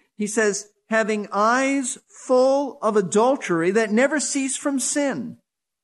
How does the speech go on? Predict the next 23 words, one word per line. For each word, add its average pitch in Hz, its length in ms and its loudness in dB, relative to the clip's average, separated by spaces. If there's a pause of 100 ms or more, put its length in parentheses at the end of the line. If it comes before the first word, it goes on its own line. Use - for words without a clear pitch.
(520)
Eyes 262 380 0
full 247 220 0
of 233 80 0
adultery. 220 440 0
That 233 200 -6
is 240 120 -8
a 180 60 -4
fascinating 156 960 -8 (260)
statement. 160 720 -2 (280)
In 240 60 2
fact, 233 320 -4
in 214 140 -2
the 202 100 -2
original 254 580 0
Greek 247 300 -8
language, 214 560 -4
it 180 100 -2
is 175 240 -2
much 180 260 -6
more 226 220 -2
vivid 170 460 -4 (520)
than 165 200 -2
this. 139 440 -6